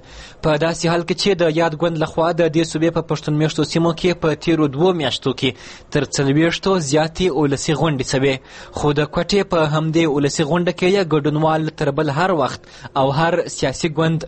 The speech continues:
ډېر وه. د کوټې دا ولسي غونډه چې د یاد ګوند د مشر محمود خان اڅکزي په مشرۍ کې وسوه، پکې د دې ګوند ګڼو نورو مرکزي او صوبایي مشرانو ګډون درلود. غونډې ته د وینا پر وخت محمود خان اڅکزي وویل، "پښتانه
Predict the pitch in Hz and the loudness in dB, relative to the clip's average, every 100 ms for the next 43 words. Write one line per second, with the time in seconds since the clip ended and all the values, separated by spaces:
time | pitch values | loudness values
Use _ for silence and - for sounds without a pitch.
0 | 120 120 123 127 151 135 127 - - - | -4 0 2 2 2 0 -4 -12 -20 -4
1 | 156 147 - 175 202 208 175 170 147 151 | -2 0 -2 0 2 2 2 2 2 0
2 | - 170 170 175 196 190 175 143 151 156 | 0 0 2 2 0 2 0 2 2 2
3 | 156 147 165 170 160 156 156 160 170 147 | 0 0 0 0 2 2 2 0 0 0
4 | 143 147 160 165 - 160 165 143 - 147 | -2 0 0 0 0 -2 0 -2 -2 -4
5 | - 156 147 - 151 160 160 143 151 - | -2 0 0 0 0 0 0 0 0 0
6 | 185 - - - - 139 - 165 160 151 | 0 -2 -12 -20 -6 -4 0 2 2 2
7 | 160 160 160 160 131 143 160 170 160 160 | 0 2 0 0 0 0 0 2 0 0
8 | 151 156 156 147 139 - 143 143 180 - | 0 2 2 2 0 0 -2 2 0 2
9 | 135 127 151 131 139 151 139 156 156 156 | 0 0 -2 0 2 0 0 0 2 2
10 | - 160 135 127 139 131 123 - - - | 2 0 0 0 2 2 0 -6 -18 -14
11 | - 123 170 175 175 185 180 170 151 160 | -4 -2 0 0 0 0 2 2 2 2
12 | 165 165 151 165 165 - 160 151 156 160 | 0 0 0 0 -2 -4 -2 0 2 0
13 | - 170 170 139 143 151 131 175 175 170 | 0 -2 -2 -4 -2 -4 0 2 4 4
14 | 170 160 - - - 156 143 - 151 165 | 2 -2 -14 -20 -6 -4 -2 0 0 2